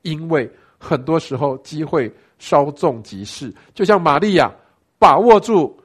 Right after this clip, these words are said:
那个机会，就把那个真拿达香膏的瓶子打破，抹在耶稣的脚上，她一定没有等，她有感动就去做，就做在神的心意上。然后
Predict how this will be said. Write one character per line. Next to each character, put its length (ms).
那 140
个 80
机 240
会， 340
就 160
把 240
那 120
个 140
真 320
拿 160
达 160
香 260
膏 220
的 160
瓶 240
子 140
打 200
破， 300
抹 220
在 160
耶 120
稣 140
的 100
脚 220
上， 240
她 200
一 100
定 200
没 120
有 140
等， 180
她 140
有 160
感 280
动 160
就 140
去 140
做， 300
就 160
做 180
在 140
神 200
的 100
心 220
意 120
上。 240
然 180
后 320